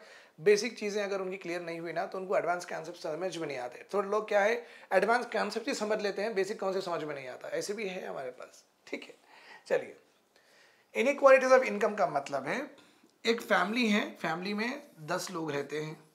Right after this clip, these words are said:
वन, टू, थ्री, फोर, फाइव, सिक्स, सेवन, एट, नाइन, टेन। इसमें से चार लोगों के पास अगर इनकी एवरेज इनकम देखेंगे तो अस्सी हज़ार है,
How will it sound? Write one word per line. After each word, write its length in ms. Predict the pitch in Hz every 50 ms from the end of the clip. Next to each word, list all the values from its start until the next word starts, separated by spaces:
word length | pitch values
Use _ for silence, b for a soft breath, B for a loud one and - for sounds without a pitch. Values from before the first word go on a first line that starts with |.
| _ _ _ b b b b b b b b b b b b b b - -
वन, 320 | 170 196 226 247 269 262
टू, 340 | 202 - 233 233 233 247 247
थ्री, 360 | - - 196 214 220 240 247
फोर, 540 | 240 - - 190 175 180 196 220 233 233 - -
फाइव, 300 | 180 160 165 175 190 208
सिक्स, 420 | - - 143 - - - - - - _ _ _ - - - - -
सेवन, 420 | - 185 190 190 208 233 254 269 262 190
एट, 320 | 185 185 196 214 208 208
नाइन, 300 | 180 160 151 156 165 170
टेन। 200 | 160 - - - - - - - - - - _ _ _ b b b b b b b b b -
इसमें 280 | 233 240 - 277 254
से 140 | 233 277 294
चार 440 | - - - 240 226 226 254 294 294
लोगों 360 | 262 247 240 233 233 233 226
के 120 | 214 226
पास 440 | 214 214 - 175 160 165 196 208 - - -
अगर 200 | 190 185 208 208
इनकी 460 | 208 196 196 214 214 - 247 233 247 240 -
एवरेज 380 | - 175 170 170 180 185 185 180
इनकम 380 | 180 165 165 160 - 165 160 147
देखेंगे 380 | 147 139 139 143 143 147 160
तो 140 | 156 - 202
अस्सी 440 | 202 - - - - - - 190 170
हज़ार 340 | 156 139 131 113 107 107 107
है, 340 | 110 123 135 175 220 269